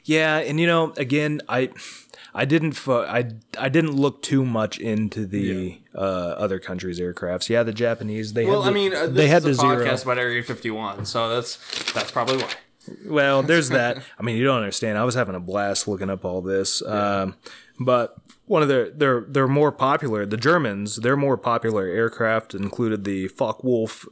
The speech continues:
Speaker 1: F W one ninety and the Messerschmitt B F one oh nine.
Speaker 2: Probably why I don't know any of it.
Speaker 1: <laughs> Maybe so.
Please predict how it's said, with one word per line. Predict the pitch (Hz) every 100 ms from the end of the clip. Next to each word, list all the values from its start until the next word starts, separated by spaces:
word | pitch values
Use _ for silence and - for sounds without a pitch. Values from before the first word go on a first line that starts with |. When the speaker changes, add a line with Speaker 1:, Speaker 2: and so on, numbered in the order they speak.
| -
Speaker 1:
F | 120 -
W | 127 110 107 101
one | 98 107 107
ninety | 101 120 131 143 - - - - 113
and | 110
the | 104
Messerschmitt | 104 131 127 131 - 139 127 127 - - 113
B | 127 131
F | 120 117 - -
one | 110 113 117
oh |
nine. | 104 95 82 78 87 - _ _ 120 -
Speaker 2:
Probably | 98 98
why | 98 104
I |
don't | 110 117
know | 120
any | 98
of | 82 90
it. | - - - - - - - 156 151
Speaker 1:
<laughs> |
Maybe | 127 123 123 117
so. | 131 117 101